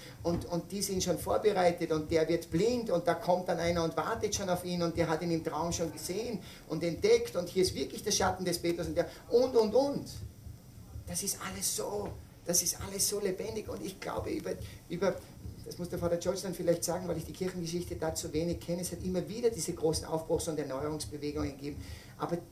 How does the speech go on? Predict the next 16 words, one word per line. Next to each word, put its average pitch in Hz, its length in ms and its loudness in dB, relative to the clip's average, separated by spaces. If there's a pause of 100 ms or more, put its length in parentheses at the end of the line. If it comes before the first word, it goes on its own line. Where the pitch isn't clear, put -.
(100)
diese 226 300 0
Botschaft, 208 560 -2
die 190 80 -6
in 175 80 -4
diesen 180 300 -2
Tagen 165 340 -4
neu 165 200 -2
verkündet 190 600 -4
wird, 175 140 0 (840)
versuchen 196 580 -4
wir 180 160 2
wirklich - 340 -8
in 185 100 -6
diese, 165 340 2 (280)
in 175 160 0
diese 170 220 0